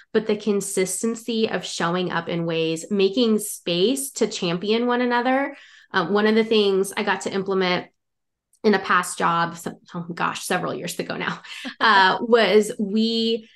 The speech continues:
Speaker 1: um, we received in encouragement and commendations that employees could send in about other employees. So it didn't have to be in their same department,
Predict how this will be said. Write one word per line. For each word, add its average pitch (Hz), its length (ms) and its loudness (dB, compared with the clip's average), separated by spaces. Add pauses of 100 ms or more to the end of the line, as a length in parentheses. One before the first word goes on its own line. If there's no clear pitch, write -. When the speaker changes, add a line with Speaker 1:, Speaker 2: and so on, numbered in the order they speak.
(220)
Speaker 1:
um, 175 440 0 (160)
we 226 240 2
received 220 800 2 (120)
in 196 460 2 (760)
encouragement 214 960 2 (120)
and 190 380 2
commendations 190 960 0
that 190 200 0
employees 226 600 2
could 233 220 0
send 202 320 -2
in 185 300 -2
about 180 640 2 (260)
other 185 280 0
employees. 170 640 -6
So 208 120 0
it 185 60 2
didn't 214 200 4
have 240 140 0
to 208 60 -8
be 220 100 4
in 214 80 6
their 202 100 0
same 196 220 0
department, 208 680 0